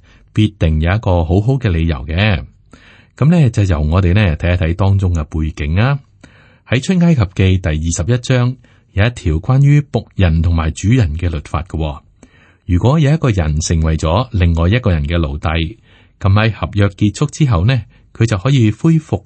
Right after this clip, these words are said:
自由㗎喇。咁但係如果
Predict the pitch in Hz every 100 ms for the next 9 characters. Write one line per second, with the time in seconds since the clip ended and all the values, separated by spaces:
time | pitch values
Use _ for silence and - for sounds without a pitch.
0 | _ - 85 78 67 87 87 85 _ _
1 | _ - _ _ _ 165 185 139 120 87
2 | 85 95 120